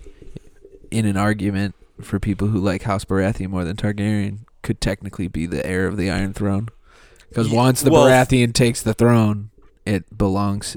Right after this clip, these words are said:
Speaker 1: whoever takes the throne, the throne belongs to that house.
Speaker 2: Yeah, but, I mean, for all intents and purposes,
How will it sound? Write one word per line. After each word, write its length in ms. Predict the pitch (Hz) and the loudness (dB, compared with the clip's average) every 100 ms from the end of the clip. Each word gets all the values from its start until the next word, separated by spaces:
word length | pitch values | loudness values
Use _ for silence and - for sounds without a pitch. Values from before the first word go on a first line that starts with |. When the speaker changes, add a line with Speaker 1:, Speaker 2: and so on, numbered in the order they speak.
| - | 2
Speaker 1:
whoever 320 | 151 185 160 | 4 6 6
takes 420 | - - 143 135 | 2 -2 -2 -2
the 100 | - | -2
throne, 300 | 107 123 110 | 2 4 4
the 100 | 104 | 0
throne 300 | - 110 107 | -2 0 0
belongs 420 | 98 107 104 104 - | 0 0 0 -4 -6
to 80 | |
that 200 | 85 95 | -4 -4
house. 360 | - 92 - - 127 | -4 -4 -6 -6 0
Speaker 2:
Yeah, 220 | 135 104 | 2 2
but, 220 | 110 104 | 0 0
I 60 | 123 | -2
mean, 240 | 120 117 | -2 -4
for 180 | 110 110 | -2 0
all 160 | 123 | 2
intents 300 | 117 113 101 | 0 -2 -4
and 100 | 92 | -4
purposes, 460 | 87 92 82 85 | -4 -4 -4 -6